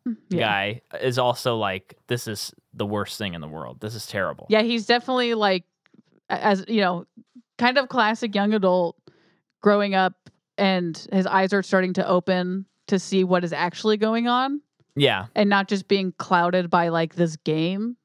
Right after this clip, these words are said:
Speaker 1: that's supposed, that's always been fun for him and his class.
Speaker 2: Yeah.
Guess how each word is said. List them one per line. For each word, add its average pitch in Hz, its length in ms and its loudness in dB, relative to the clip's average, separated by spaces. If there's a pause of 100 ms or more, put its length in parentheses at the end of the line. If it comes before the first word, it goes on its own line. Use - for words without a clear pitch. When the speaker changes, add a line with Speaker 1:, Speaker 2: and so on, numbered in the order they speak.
(120)
Speaker 1:
that's 180 200 0
supposed, 185 380 0
that's 196 160 2
always 196 220 2
been 170 160 -4
fun 180 360 0
for 208 200 0
him 190 260 2
and 185 100 2
his 180 160 0
class. 175 640 -4 (520)
Speaker 2:
Yeah. 139 320 4